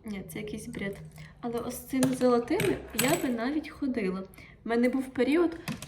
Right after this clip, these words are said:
коли я десь півроку ходила кожен день з всякими заколочками. Це, до речі, було недавно, десь два роки назад. Було так мило. Так от, хтось знає,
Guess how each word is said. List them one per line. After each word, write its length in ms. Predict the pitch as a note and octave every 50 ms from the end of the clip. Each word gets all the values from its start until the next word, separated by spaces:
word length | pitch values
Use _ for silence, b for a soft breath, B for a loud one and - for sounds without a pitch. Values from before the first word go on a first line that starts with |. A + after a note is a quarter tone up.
| - - -
коли 200 | B3 A#3 A#3+ A#3
я 520 | A3 A#3 A#3 A#3 A#3 A#3 A#3 G#3+ F#3+ - - - - - - - _ - _ - - _ - - - _ _ -
десь 280 | - G#3 G3 A#3 A#3 -
півроку 640 | - - C4+ C4 B3 A#3 A#3 A#3+ - - - C#4+ B3+ A#3+ B3
ходила 380 | A#3 - C4 C4+ C4 A#3+ A#3+ - -
кожен 420 | - A3 A3 G#3+ G#3+ G#3+ G3+ F#3+ F#3
день 220 | F#3 A3+ C4 D4+
з 20 | C#4+
всякими 400 | - B3+ A#3 A#3 - A#3 G#3+ G#3
заколочками. 680 | G#3 G#3+ G#3 - F#3+ F#3 F#3 F3+ - - - G3 G3 G3 - - - - - _ - - b b b b b b b _ -
Це, 60 | -
до 80 | G#3 A#3
речі, 220 | A3+ A3+ A3+ -
було 160 | G3 A3+ A3 A3
недавно, 460 | A3 A3 G3+ - G3 F#3+ F#3+ F#3+ G3+ - - - - - _ - -
десь 160 | A#3 G#3+ -
два 200 | - G#3 G#3 G#3+
роки 220 | G#3+ G#3+ - -
назад. 460 | G#3+ G#3+ G#3 G#3+ G#3+ G3+ G3+ - - - - - b b b b b b b b b b b b b b b b b b b b b _ - - -
Було 260 | D4+ D#4+ F4 F4+ F#4+
так 340 | F#4+ F#4 G4+ G4+ G4+ G#4 G#4+
мило. 420 | A4 A4+ A4 A4 G#4+ G#4+ G#4+ G#4+ G#4+ - - _ - - b b b b b b b b b b b b b b b b b b b b b b b b b b b b - - _ _ - - -
Так 260 | - C#4+ C4 - - -
от, 120 | G3+ G3+
хтось 260 | - - - B3 A#3+
знає, 400 | B3+ B3+ C#4+ D#4 E4 D#4 C#4 B3